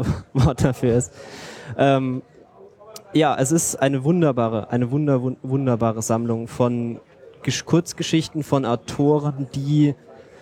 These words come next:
in diesem Jahrhundert zur Prominenz gelangt sind. Also mit vielleicht ein, zwei Ausnahmen. Also ich glaub, Cory Doctorow war auch schon im letzten Jahrhundert bekannt.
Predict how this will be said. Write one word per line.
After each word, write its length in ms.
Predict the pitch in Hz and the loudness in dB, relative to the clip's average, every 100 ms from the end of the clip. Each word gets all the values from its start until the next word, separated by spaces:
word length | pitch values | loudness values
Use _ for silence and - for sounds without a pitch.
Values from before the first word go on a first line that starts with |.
| _ | _
in 200 | 131 135 | 0 0
diesem 380 | 151 156 160 156 | 2 2 2 4
Jahrhundert 920 | 139 131 131 139 139 131 127 - - - _ _ _ - - - - - | 4 4 2 0 2 4 2 0 -10 -18 _ _ _ -20 -20 -18 -20 -12
zur 200 | - 131 | 0 0
Prominenz 640 | - 131 127 120 117 113 | 2 2 4 4 2 0
gelangt 380 | - 107 95 95 | -2 0 -2 -4
sind. 240 | - 95 92 - | -6 -6 -6 -2
Also 220 | 117 123 | 0 2
mit 180 | 127 123 | 2 2
vielleicht 300 | 139 123 123 | 0 0 0
ein, 140 | 120 | -2
zwei 160 | - 113 | 0 2
Ausnahmen. 320 | 127 143 120 | 2 2 -2
Also 120 | 120 | -2
ich 80 | 120 | -4
glaub, 160 | 123 - | -6 0
Cory 280 | 131 117 | 2 2
Doctorow 480 | 117 120 - 117 113 | 2 -2 0 0 2
war 260 | 107 113 92 | 2 4 2
auch 100 | 110 | -2
schon 380 | - 113 113 110 | -2 -2 -2 -6
im 180 | - 120 | -4 0
letzten 440 | 117 135 - - 143 | 0 0 -4 -4 0
Jahrhundert 840 | 135 139 143 139 135 131 - - | 2 2 0 2 2 0 -6 -6
bekannt. 720 | 139 - 135 151 151 - - | -2 2 2 2 -2 -6 -14